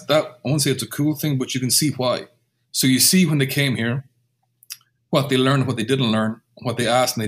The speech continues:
didn't ask. Then they go and they go do an internship in a collegiate setting. And then you realize, 'cause that's a one to two year internship, maybe even longer. And then you realize that they have their,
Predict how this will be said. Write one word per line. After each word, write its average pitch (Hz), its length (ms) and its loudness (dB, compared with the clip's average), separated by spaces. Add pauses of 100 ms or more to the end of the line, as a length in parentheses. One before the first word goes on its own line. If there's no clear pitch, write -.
didn't 110 160 -2
ask. 107 400 -2 (600)
Then 123 180 0
they 120 120 0
go 117 560 -2 (400)
and 110 120 0
they 107 80 -2
go 117 220 -2
do 117 120 0
an 113 60 0
internship 123 540 0
in 113 120 0
a 107 140 0
collegiate 127 380 -2
setting. 107 420 -4 (560)
And 120 140 0
then 123 160 2
you 117 140 2
realize, 120 440 2
'cause - 180 -4
that's 151 220 2
a 127 60 0
one 131 240 2
to 104 80 -2
two 127 200 0
year 113 200 2
internship, 127 560 -4 (600)
maybe 131 220 2
even 110 240 2
longer. 110 540 -2 (560)
And 120 180 0
then 123 160 0
you 117 120 2
realize 117 500 0
that 117 160 -4
they 113 80 -2
have 135 360 0
their, 117 460 -2